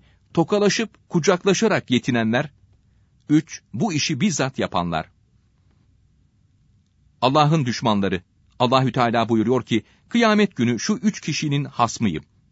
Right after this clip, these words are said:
Bir, benim adımı anarak söz verip sözünden dönen. İki, hür insanı köle diye satan. Üç, işçinin ücretini vermeyen." Gıybeti haram olmayanlar.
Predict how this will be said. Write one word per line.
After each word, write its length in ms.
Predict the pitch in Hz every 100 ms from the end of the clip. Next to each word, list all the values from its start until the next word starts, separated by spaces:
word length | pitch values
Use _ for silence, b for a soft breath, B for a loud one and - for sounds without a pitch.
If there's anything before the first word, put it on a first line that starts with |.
| _ _
Bir, 280 | 110 135 143 _ _ _ _ _
benim 320 | 101 139 214 -
adımı 340 | 143 127 156 -
anarak 400 | 160 156 156 -
söz 400 | - 196 170 170
verip 200 | 160 - -
sözünden 640 | - 139 151 143 139 107
dönen. 340 | 131 120 135 151 _ _ _ _ _ _ -
İki, 340 | 117 - 147 - _ _ _ _ 170
hür 200 | 214 -
insanı 480 | 185 - 175 180 -
köle 320 | 156 180 170
diye 200 | 123 98
satan. 540 | - 123 - 127 151 - _ _ _ _ _ _ -
Üç, 360 | 139 143 - - _ _ -
işçinin 540 | 135 - 139 175 156 127
ücretini 540 | 120 131 - 120 101
vermeyen." 540 | 120 110 87 85 82 - _ _ _ _ _ _ _ _ _ _ _ _ _ _ _ _ _ _ _ -
Gıybeti 400 | 214 220 - 247
haram 320 | 196 202 202
olmayanlar. 640 | 202 160 104 90 82 -